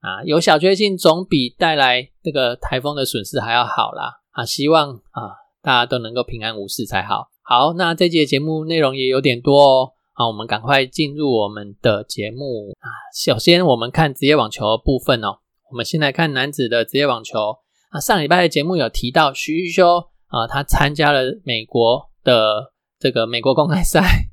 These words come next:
<laughs> 这是U S Open 啊，这是职业网球等级最高的比赛咯。那我上周的节目有提到，呃，许玉修通过了会外赛三轮的考验哦，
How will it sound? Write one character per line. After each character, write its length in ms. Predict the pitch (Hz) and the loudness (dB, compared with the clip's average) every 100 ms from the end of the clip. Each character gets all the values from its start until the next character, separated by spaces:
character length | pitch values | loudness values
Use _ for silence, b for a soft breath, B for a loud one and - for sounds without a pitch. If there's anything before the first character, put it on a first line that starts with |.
| _ | _
<laughs> 80 | - | -2
这 200 | 131 120 | 0 0
是 220 | 127 117 | -2 0
U 120 | 151 | 4
S 200 | 165 156 | 6 6
Open 400 | 147 147 143 120 | 6 6 6 2
啊， 240 | 107 98 - _ _ _ | 0 -6 -10 _ _ _
这 160 | 151 | -4
是 180 | 143 160 | 0 -2
职 160 | 147 156 | -2 2
业 120 | 180 | 4
网 180 | 160 131 | 4 0
球 180 | 131 127 | -2 -2
等 220 | - 120 | -2 -4
级 180 | 117 123 | -4 -6
最 220 | - 165 | 0 0
高 220 | 139 139 | 0 -4
的 100 | 123 | -6
比 160 | - 101 | -10 -10
赛 240 | - 123 | -2 -2
咯。 300 | 110 104 - _ - | -2 -6 -8 _ -4
那 160 | 160 | -2
我 120 | 151 127 | 0 0
上 220 | 202 185 | 0 2
周 160 | 190 | 2
的 60 | 165 | 2
节 180 | - 131 | 0 -4
目 180 | 160 143 | -4 -4
有 140 | 107 | -4
提 300 | - - 117 | -4 -4 -4
到， 360 | 123 135 113 _ _ | 0 0 0 _ _
呃， 140 | - 107 | -8 -8
许 200 | - 120 | -6 -4
玉 100 | 135 | -2
修 200 | 151 135 | 0 0
通 280 | - 139 | 0 -4
过 160 | 147 139 | 2 2
了 100 | 123 | 2
会 240 | - 151 | 0 2
外 160 | 143 135 | 4 2
赛 240 | - 135 | 2 0
三 260 | 123 - 135 | 0 0 0
轮 140 | 131 | -2
的 100 | 120 | -8
考 240 | 113 - 110 | -8 -8 -6
验 200 | 131 113 | -4 -6
哦， 160 | 101 | -8